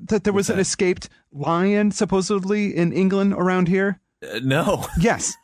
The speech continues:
Speaker 1: Still,
Speaker 2: <laughs> No, really?
Speaker 1: still it's going on. And yeah, and it was, and all it is is eyewitness accounts. There's no footprints. There's no any, there was no reported escape from any zoo or any place anywhere because
Speaker 2: Wow.
Speaker 1: it wasn't real, but it was on the flippin' B B C. They had people
Speaker 2: Yeah, of
Speaker 1: talking,
Speaker 2: course.
Speaker 1: going,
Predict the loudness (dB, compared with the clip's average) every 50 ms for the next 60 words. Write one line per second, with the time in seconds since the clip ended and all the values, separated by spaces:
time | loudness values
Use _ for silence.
0 | _ _ _ _ _ _ _ _ -8 -4 -4 -4 -2 0 2 2 2 2 2 0
1 | -2 -4 -6 -8 -10 -10 -6 -2 0 0 2 2 2 0 0 0 0 2 2 2
2 | 2 0 0 0 -2 0 0 2 2 0 0 0 -2 -4 -6 -8 -4 -2 0 0
3 | 0 0 -2 -2 -2 -2 -2 -2 -2 -4 -4 -4 -8 _ -10 -10 -10 -8 -4 -2
4 | -2 -2 0 0 0 0 0 2 2 0 0 0 -4 -4 -6 -8 -8 -6 -4 -4
5 | -2 -4 -4 -4 -6 -6 -6 -6 -6 -6 -6 -6 -8 -6 -4 -2 -2 -2 0 0
6 | 0 0 0 -2 -4 -8 _ -8 -6 -6 -4 -2 -2 0 0 0 -2 -2 -4 -6
7 | -4 -4 -4 -4 -4 -2 -2 -2 -2 -4 -4 -4 -8 -12 -8 -6 -4 -2 -2 0
8 | 0 0 -2 -2 -2 -2 -2 0 0 -2 -4 -8 -12 -10 -8 -8 -6 -4 -4 -4
9 | -2 -4 -4 -2 0 0 0 0 0 0 0 2 2 2 0 0 0 0 0 0
10 | 0 -2 -2 -2 -2 -2 -2 0 0 0 0 0 -2 -2 -2 0 0 0 0 0
11 | 0 0 0 0 -2 -2 0 0 0 0 0 -2 -4 -8 -12 -8 -4 -2 -2 0
12 | 0 -2 -4 -2 -2 0 2 2 2 0 0 -2 -2 -4 -2 0 -2 -2 -2 0
13 | 0 0 2 0 0 0 0 0 0 0 0 -2 -2 -4 -4 -4 -4 -2 -2 -2
14 | -2 0 -2 -2 -2 -2 -2 0 0 0 0 0 2 2 2 2 0 0 0 0
15 | 0 0 -2 -2 -4 -8 -10 -6 -2 0 2 2 2 0 0